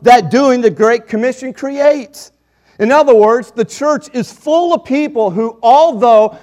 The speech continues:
are saved by a perfect Savior in Jesus Christ,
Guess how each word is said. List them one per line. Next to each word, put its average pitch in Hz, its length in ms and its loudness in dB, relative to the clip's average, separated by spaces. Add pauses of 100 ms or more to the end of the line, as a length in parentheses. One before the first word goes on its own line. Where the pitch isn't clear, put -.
(140)
are 208 160 2
saved 214 840 0
by 208 260 4
a 214 200 -6
perfect 269 680 -8
Savior 220 720 -4
in 185 80 -10
Jesus 202 420 -10
Christ, 180 680 -2